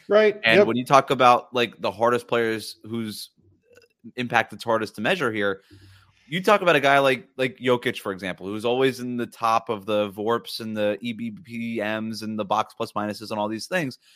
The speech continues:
Speaker 2: Jimmy Butler's always, like, right there. You know,
Speaker 1: Yeah.
Speaker 2: he's always, like, in a top five, even if his stats, like, the thing with Jokic and Embiid and these guys who are always up there too,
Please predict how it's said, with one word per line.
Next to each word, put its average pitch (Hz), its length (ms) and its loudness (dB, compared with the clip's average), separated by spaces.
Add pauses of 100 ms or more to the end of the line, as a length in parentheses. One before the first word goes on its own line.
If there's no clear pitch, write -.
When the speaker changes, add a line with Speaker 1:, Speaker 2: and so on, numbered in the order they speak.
(120)
Speaker 2:
Jimmy 247 180 2
Butler's 175 320 4
always, 143 260 2
like, 98 140 -6
right 110 220 -2
there. 95 320 -4 (200)
You 113 120 -6
know, 98 160 2
Speaker 1:
Yeah. 101 80 -4
Speaker 2:
he's 113 100 -4
always, 185 220 2
like, 175 120 0
in 135 100 -2
a 117 60 -2
top - 320 0
five, 117 400 2 (320)
even 190 200 -4
if 202 100 -8
his 147 160 -6
stats, 147 640 -4
like, 120 100 -2
the 110 80 -18
thing 170 140 -12
with 120 180 -6
Jokic 117 420 -4
and 92 120 -10
Embiid 120 220 -8
and 101 100 -8
these 92 160 -12
guys 92 260 -4
who 98 100 -8
are 98 80 -4
always 98 200 -2
up 95 120 -4
there 90 140 -6
too, 160 320 -4